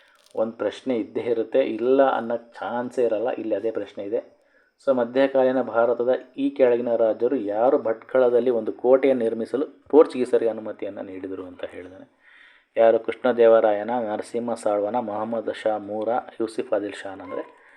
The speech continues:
ಖಂಡಿತ ಪೋರ್ಚುಗೀಸರಿಗೆ ಭಟ್ಕಳದಲ್ಲಿ ಕೋಟೆಯನ್ನು ಕಟ್ಟಿಕೊಳ್ಳಲು ಅನುಮತಿ ನೀಡಿದ್ದು ಕೃಷ್ಣದೇವರಾಯ. ಇದು ರಿಪೀಟೆಡ್ ಕ್ವಶನ್ ಬಂದಿದೆ, ಯು ಪಿ ಎಸ್ ಸಿ ಪ್ರಿಲಿಮ್ಸಲ್ಲಿ ಹಳೆ ಕ್ವಶನ್ ಪೇಪರಲ್ಲಿ ಬಂದಿದೆ. So ಇದು ರಿಪೀಟೆಡ್ ಕ್ವಶನ್. ಕೃಷ್ಣದೇವರಾಯನೇ ಪೋರ್ಚುಗೀಸರಿಗೆ ಅನುಮತಿ ನೀಡ್ತಾನೆ.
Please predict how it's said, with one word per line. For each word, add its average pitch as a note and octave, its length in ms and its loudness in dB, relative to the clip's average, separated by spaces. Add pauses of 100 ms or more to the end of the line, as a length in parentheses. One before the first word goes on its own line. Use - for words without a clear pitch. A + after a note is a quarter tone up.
(300)
ಖಂಡಿತ C3+ 360 0 (600)
ಪೋರ್ಚುಗೀಸರಿಗೆ B2 1000 2
ಭಟ್ಕಳದಲ್ಲಿ A#2 720 4
ಕೋಟೆಯನ್ನು B2 720 2
ಕಟ್ಟಿಕೊಳ್ಳಲು A2 600 -2
ಅನುಮತಿ A2 360 -4
ನೀಡಿದ್ದು G#2 540 -8 (440)
ಕೃಷ್ಣದೇವರಾಯ. A2+ 920 4 (180)
ಇದು B2+ 160 0 (220)
ರಿಪೀಟೆಡ್ G#2+ 420 -6
ಕ್ವಶನ್ - 360 -12 (180)
ಬಂದಿದೆ, A2 280 2
ಯು G#2+ 80 -6
ಪಿ A2+ 120 -2
ಎಸ್ - 80 -2
ಸಿ A#2 80 -4
ಪ್ರಿಲಿಮ್ಸಲ್ಲಿ G#2+ 520 -4
ಹಳೆ A2+ 260 -2
ಕ್ವಶನ್ - 260 -10
ಪೇಪರಲ್ಲಿ A#2 320 -6
ಬಂದಿದೆ. G2+ 600 -8 (260)
So C3 120 2
ಇದು A#2 100 2
ರಿಪೀಟೆಡ್ A2 360 -2
ಕ್ವಶನ್. A#2 320 -4
ಕೃಷ್ಣದೇವರಾಯನೇ A2+ 920 2
ಪೋರ್ಚುಗೀಸರಿಗೆ A2+ 720 -2
ಅನುಮತಿ G#2+ 420 -6
ನೀಡ್ತಾನೆ. F#2 580 -10